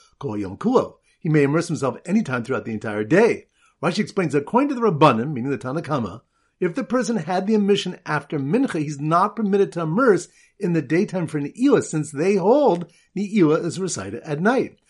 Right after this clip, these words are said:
According to Rabbi Yossi, the Baal Keri is permitted to immerse after Mincha, since he holds Ne'ilah is a daytime tefillah, and a tefillah is required to recite the day's tefillos. Point number two, a teacher of Brisa taught the following Brisa before Rav Nachman. "Haroi Ker B'Yom Kippurim, Avonosav Mochalin Lo."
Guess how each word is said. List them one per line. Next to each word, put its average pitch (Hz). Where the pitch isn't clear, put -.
According 135
to 139
Rabbi 120
Yossi, 165
the 156
Baal 135
Keri 156
is 220
permitted 240
to 185
immerse 180
after 160
Mincha, 143
since 143
he 240
holds 175
Ne'ilah 180
is 139
a 143
daytime 127
tefillah, 180
and 160
a 147
tefillah 156
is 127
required 208
to 180
recite 226
the 127
day's 107
tefillos. 147
Point 240
number 233
two, 180
a 147
teacher 220
of 165
Brisa 165
taught 180
the -
following 165
Brisa 143
before 131
Rav 110
Nachman. 107
"Haroi 170
Ker 202
B'Yom 170
Kippurim, 180
Avonosav 170
Mochalin 156
Lo." 82